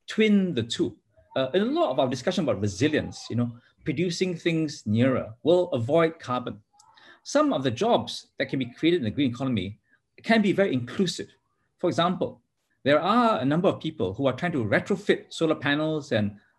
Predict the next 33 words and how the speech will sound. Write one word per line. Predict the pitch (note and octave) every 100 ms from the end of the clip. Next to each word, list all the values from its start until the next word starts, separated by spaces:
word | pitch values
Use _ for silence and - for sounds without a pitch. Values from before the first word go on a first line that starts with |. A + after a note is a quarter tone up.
| _
other | D3+ D#3 E3 D#3 -
energy | C3 D3+ E3
saving | D#3+ C#3
devices | G#2+ A2+ A#2 A#2+ A#2 -
in | F#3 E3
more | G#3+
temperate | G#3 F#3 F#3 D#3+
countries. | - B2 - G#2 - - _ _ -
And | E3
this | A#3+
can | - E3+
be | C3+
done | A#2+ E3 D#3+ D3 D3 _
by | C3 B2 A#2+ _ _ _
fairly | - D4 C#4 B3+
skilled, | A#3 - F3+ A#2 G#2 - - _
but | C#3+ -
not, | G#3 G#3 -
you |
know, | D3+ B2
really | D#3 D#3+ E3+
rocket | D#3 B2+ - -
scientists. | - B2 A#2+ A#2 - -
It | D#3 -
can | G#3
be | D#3+ C3+ -
a | A2 -
trained, | - - G3+ G3 F3 - _ _
uh, | -
uh, | G2+ F#2+ - G2 G#2
basically | A2+ B2 E3 E3 D#3 -
skill | - - A3 C3 G#2 - _ _
to | D3